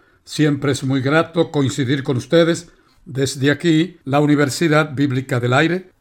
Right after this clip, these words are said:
esta vez ya al llegar a la mitad de la semana, en el desarrollo de esta lección número nueve,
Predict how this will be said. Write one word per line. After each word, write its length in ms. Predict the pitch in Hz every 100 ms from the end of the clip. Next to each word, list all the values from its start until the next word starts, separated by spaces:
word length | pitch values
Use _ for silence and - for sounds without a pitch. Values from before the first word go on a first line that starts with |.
| -
esta 340 | 156 - 185
vez 320 | 170 165 165
ya 500 | 123 135 151 165 - _ _ -
al 220 | 135 120
llegar 340 | 131 123 143
a 60 | 147
la 100 | 131
mitad 500 | 123 123 147 151 -
de 120 | 131
la 80 | 127
semana, 560 | - 127 151 151 175 - _ _ _
en 140 | 131
el 140 | 135 127
desarrollo 680 | 151 165 139 147 165 160
de 80 | 139
esta 240 | 147 - 151
lección 540 | 139 - 156 156 156 _ _ _
número 500 | 117 120 156 160 151
nueve, 540 | 139 160 156 139 180